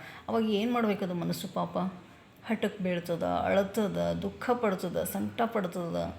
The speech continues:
ಹ್ಮ್, ದಯವಿಟ್ಟು ನನ್ನ ಬಯಕೆಯನ್ನು ಈಡೇರಿಸುವಂಥ ಮನುಷ್ಯನನ್ನು ಕೇಳ್ಕೋತದ, ಬುದ್ಧಿಯನ್ನು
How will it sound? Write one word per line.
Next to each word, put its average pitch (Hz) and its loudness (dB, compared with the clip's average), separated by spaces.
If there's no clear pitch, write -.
ಹ್ಮ್, 254 -2
ದಯವಿಟ್ಟು 214 2
ನನ್ನ 202 2
ಬಯಕೆಯನ್ನು 214 2
ಈಡೇರಿಸುವಂಥ 220 2
ಮನುಷ್ಯನನ್ನು 208 2
ಕೇಳ್ಕೋತದ, 196 2
ಬುದ್ಧಿಯನ್ನು 190 2